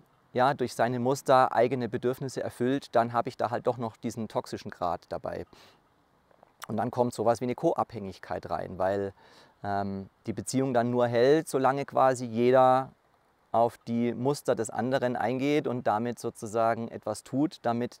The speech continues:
die Beziehung hält. Und dann gibt's natürlich noch, das wäre vielleicht so als Gegenpol, dann eben die co-abhängigen Beziehungen, ähm, die auch bewusst tatsächlich stattfinden können. Also es gibt nicht nur die bewussten,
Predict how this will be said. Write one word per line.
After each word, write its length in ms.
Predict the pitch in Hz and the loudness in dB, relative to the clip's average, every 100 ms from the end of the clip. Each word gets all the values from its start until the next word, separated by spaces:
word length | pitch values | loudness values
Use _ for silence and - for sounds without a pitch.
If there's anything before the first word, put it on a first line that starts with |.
| - | -10
die 80 | |
Beziehung 480 | 113 113 - 127 113 | -6 -8 -6 -6 -6
hält. 280 | 107 131 107 | -2 -2 -2
Und 100 | 95 | -6
dann 140 | 95 | -8
gibt's 220 | 107 113 - | -6 -10 -10
natürlich 380 | 110 113 113 | -8 -4 -4
noch, 240 | 113 113 - _ - - - | -4 -8 -8 _ -20 -20 -16
das 140 | - 107 | -14 0
wäre 120 | 110 | 0
vielleicht 300 | 120 110 107 | 2 0 0
so 100 | 107 | -4
als 180 | 107 - | -6 -4
Gegenpol, 640 | 110 113 131 123 123 127 120 _ _ _ _ _ _ _ - - - - _ _ | -4 -2 -2 2 2 2 -2 _ _ _ _ _ _ _ -20 -20 -20 -20 _ _
dann 300 | 117 117 113 | 4 4 2
eben 300 | 120 117 117 | -2 -2 -2
die 100 | 110 | -6
co-abhängigen 760 | - 170 - 113 120 110 95 95 | 0 4 4 2 -2 -6 -6 -12
Beziehungen, 720 | 92 - 113 123 135 165 165 | -10 -4 -2 -2 -2 -4 -10
ähm, 520 | - 113 113 113 113 110 _ _ _ _ _ _ _ _ _ _ _ _ _ - | -6 -4 -2 -4 -6 -10 _ _ _ _ _ _ _ _ _ _ _ _ _ -6
die 240 | 117 135 | -2 -2
auch 340 | - 113 127 - | 4 6 6 0
bewusst 640 | 131 123 240 - - - | -2 2 0 0 -10 -16
tatsächlich 760 | - 104 - 104 - 95 - _ | -4 -4 -2 -6 -4 -12 -12 _
stattfinden 640 | - - 92 - 98 113 | -6 -2 -2 -2 -8 -8
können. 180 | - 98 | -8 -6
Also 160 | 98 98 | -6 -8
es 80 | - | -8
gibt 220 | - - | -8 -6
nicht 240 | 120 - | -8 -6
nur 100 | 123 | -6
die 80 | 107 | -4
bewussten, 760 | 117 104 127 - - 120 113 | -4 0 0 0 -6 -4 -4